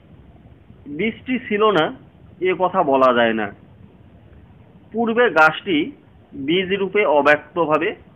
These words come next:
ছিল, এখন গাছ রূপে প্রকাশিত হলো। আমাদের চারপাশে যা দেখি, গাছ,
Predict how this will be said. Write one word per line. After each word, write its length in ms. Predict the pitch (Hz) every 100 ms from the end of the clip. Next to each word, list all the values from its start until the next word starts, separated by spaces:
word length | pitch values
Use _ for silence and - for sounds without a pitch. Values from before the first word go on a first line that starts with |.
| _ -
ছিল, 280 | 135 113 104 - _ _ - - _ - - _ _ _ - - _ - _ - _ _ - - - _ -
এখন 440 | 175 170 240 233 143
গাছ 320 | 151 160 202
রূপে 260 | 185 190
প্রকাশিত 560 | 185 143 139 143 139 127
হলো। 380 | 120 113 107 107 - - - - _ _ _ - _ - -
আমাদের 400 | 160 175 202 220
চারপাশে 720 | - 156 156 180 170 147 185 - -
যা 340 | 135 131 143 147
দেখি, 520 | 135 131 143 143 147 - _ _ _ - - - 139 120
গাছ, 400 | 143 143 143